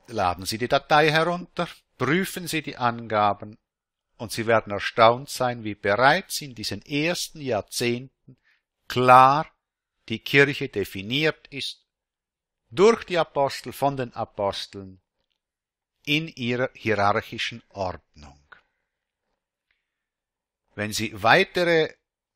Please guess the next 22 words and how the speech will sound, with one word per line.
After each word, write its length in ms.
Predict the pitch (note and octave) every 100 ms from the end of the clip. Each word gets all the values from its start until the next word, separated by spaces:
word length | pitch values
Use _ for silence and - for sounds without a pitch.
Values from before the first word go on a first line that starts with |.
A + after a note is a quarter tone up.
| _
Beiträge 580 | - G#2 G2+ F#2+ F2 E2
hören 360 | F#2 E3+ F#3 D#3+
wollen, 440 | C3 B2 B2 B2+ - _ _ _ _ _ _ _ _ _ -
abonnieren 540 | - F#2 F2+ F#2 F#2 F#2
Sie 120 | F#2+
den 200 | F#2 F2+
Kanal, 520 | - G#2 B2+ B2+ C3+ - _ _ _ _ _ _ _ _ _ _ _ _ _ _ -
klicken 300 | G#2 G2 G2+
Sie 140 | F2+
auch 100 | F2
die 120 | - F2
Glocke 480 | A#2 A#2+ - A2+
an, 320 | G2+ F#2 F2+ _ _ _ _ _ _ _ _
und 160 | G#2 -
so 100 | G2
segne 480 | G2+ G#2+ A2 G#2
ich 240 | G2+ F#2+ -
Sie 340 | - F2 E2 _ _ _ _ _ _ _ _ _ _ _ _ _ _ _ _ _ _ _ _ _
im 280 | - F2+ E2+
Namen 380 | G2+ F2 D#2+ D2+
des 220 | - -
Vaters 840 | - G2+ G#2+ - G#2+ - - -